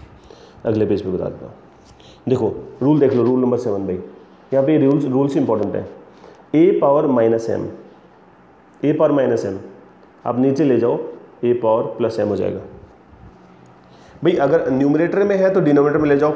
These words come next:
power positive हो जाएगी। अगर ये one by ए power minus m है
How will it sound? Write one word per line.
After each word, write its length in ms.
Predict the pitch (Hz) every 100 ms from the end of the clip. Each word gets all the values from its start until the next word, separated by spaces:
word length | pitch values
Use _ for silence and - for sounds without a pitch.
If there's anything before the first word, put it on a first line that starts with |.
| - - -
power 180 | 135 135
positive 340 | 135 123 120
हो 60 | 117
जाएगी। 240 | 101 95 98 - - - - - - - - - - -
अगर 200 | - 120
ये 60 | 123
one 380 | 113 127 156 143
by 160 | 104 101 - - - - - - - - - -
ए 140 | 127 135
power 260 | 135 123
minus 300 | 120 117 117 117
m 120 |
है 60 | 113